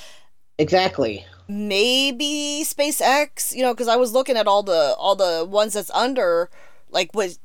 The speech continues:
Speaker 2: 'cause, um, with SpaceX was working with EcoStar, and I looked up EcoStar, and EcoStar had, like, ten different corporations underneath their halo.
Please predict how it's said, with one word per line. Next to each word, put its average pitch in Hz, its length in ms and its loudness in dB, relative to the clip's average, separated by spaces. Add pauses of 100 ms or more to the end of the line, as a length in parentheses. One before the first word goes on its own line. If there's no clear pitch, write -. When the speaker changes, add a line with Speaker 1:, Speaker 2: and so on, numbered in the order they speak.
Speaker 2:
'cause, 240 240 -4
um, 180 580 2 (220)
with - 180 -8
SpaceX 269 360 0
was 208 160 -8
working 226 340 -4
with 185 320 -6 (400)
EcoStar, 220 540 0
and 175 100 2
I 175 60 4
looked 202 260 -2
up 185 140 -2
EcoStar, 196 600 -4
and 139 100 -6
EcoStar 180 880 0 (840)
had, 220 240 2
like, 180 160 0 (840)
ten 330 240 6
different 233 380 0 (220)
corporations 247 680 0
underneath 190 420 -2
their 160 240 0
halo. 220 640 0